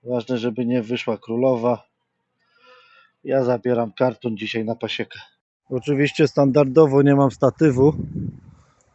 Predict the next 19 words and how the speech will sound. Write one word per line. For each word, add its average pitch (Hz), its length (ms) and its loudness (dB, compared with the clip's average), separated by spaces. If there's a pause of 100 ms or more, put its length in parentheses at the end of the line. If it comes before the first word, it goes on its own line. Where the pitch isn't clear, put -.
(200)
Jest 139 300 4
ich 139 160 -2
od 143 160 2
groma. 143 560 4 (160)
Nie 143 240 4
wiem, 127 180 4
może 131 280 4
zacznijmy 135 760 4 (540)
od - 180 -10
tego 139 340 2
pierwszego. 151 720 2 (1040)
Zobaczymy, 135 640 0
co 123 140 -2
tam 131 200 0
będzie 117 300 0
słychać. - 480 -10 (1160)
A 175 180 -2
spróbuję 135 500 0
live'a. 110 460 -4